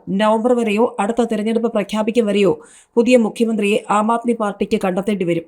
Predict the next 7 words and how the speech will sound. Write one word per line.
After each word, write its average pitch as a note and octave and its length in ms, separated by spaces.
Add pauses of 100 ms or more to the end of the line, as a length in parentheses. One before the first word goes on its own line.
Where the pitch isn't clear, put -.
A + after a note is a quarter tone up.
(100)
അതാരാകുമെന്നുള്ളതാണ് G#3+ 960 (100)
ആകാംക്ഷ. E3 400 (540)
കേജ്രിവാൾ C4+ 440
കഴിഞ്ഞാൽ B3 420
നിലവിൽ A3+ 300
പാർട്ടിയിൽ A3+ 420
രണ്ടാമൻ G#3 420